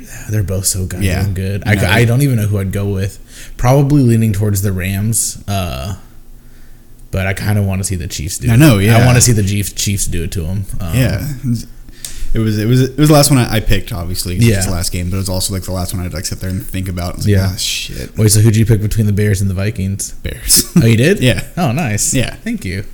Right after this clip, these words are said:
Speaker 1: Was it 'cause of me or just because
Speaker 2: It's
Speaker 1: you're logic?
Speaker 2: statistically.
Speaker 1: Statistically.
Speaker 2: <laughs> I wanna make the money. <laughs>
Speaker 1: Yeah, no, and we'll, we'll see. I don't know. I don't.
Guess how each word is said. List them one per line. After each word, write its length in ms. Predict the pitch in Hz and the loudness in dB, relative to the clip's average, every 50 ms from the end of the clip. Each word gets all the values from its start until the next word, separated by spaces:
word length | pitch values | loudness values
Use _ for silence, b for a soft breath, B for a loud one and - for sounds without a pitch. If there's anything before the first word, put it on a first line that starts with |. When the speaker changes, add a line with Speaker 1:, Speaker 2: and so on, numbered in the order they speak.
| - - B B B B B | -14 -16 B B B B B
Speaker 1:
Was 120 | - 117 113 | 0 2 4
it 20 | 101 | 4
'cause 140 | 117 113 | 4 2
of 60 | 107 107 | 2 2
me 180 | 107 107 107 | 2 2 2
or 40 | 101 | 0
just 220 | 95 101 101 - | 0 0 -2 -2
because 500 | 107 101 - 95 95 95 98 - - - - | -2 -2 -2 0 -2 -2 -2 -2 -4 -4 -6
Speaker 2:
It's 140 | - 104 104 | -4 -2 -2
Speaker 1:
you're 160 | 104 95 80 - | -2 -2 -4 -6
logic? 440 | 92 92 90 92 92 - 92 98 - - - 78 | -6 -6 -4 -6 -6 -6 -6 -8 -8 -10 -10 -8
Speaker 2:
statistically. 800 | - - - 113 - 107 95 90 - - - - 92 95 95 92 | -6 -4 -4 -2 -2 -2 -2 -2 -4 -6 -6 -6 -4 -4 -4 -4
Speaker 1:
Statistically. 520 | 92 - 107 92 92 90 98 98 98 104 | -2 -2 -2 0 0 0 0 0 0 -2
Speaker 2:
<laughs> 20 | 104 | -2
I 40 | 104 | -2
wanna 140 | 95 92 | -2 -4
make 140 | 92 92 92 - - - - | -4 -4 -6 -6 -10 -10 -6
the 40 | 101 | -4
money. 280 | 98 95 92 92 101 107 - - 180 - | -2 -2 0 -2 -2 -2 4 4 4 4
<laughs> 160 | - - 113 | 4 0 2
Speaker 1:
Yeah, 300 | 117 117 120 117 107 - | 4 6 6 6 4 4
no, 320 | 117 120 117 110 110 107 107 | 4 6 6 8 6 6 6
and 220 | 117 127 123 104 - - | 6 4 4 2 0 -2
we'll, 200 | 113 123 127 - | 0 0 0 0
we'll 200 | - 110 113 113 | 0 0 0 2
see. 320 | - - - 87 92 95 - | 2 2 0 0 0 0 0
I 80 | 95 104 | 0 0
don't 120 | 101 92 | 0 0
know. 280 | 90 85 92 95 95 92 101 | 0 0 0 0 0 0 0
I 100 | 95 95 | 0 0
don't. 180 | 98 98 92 | 0 0 -2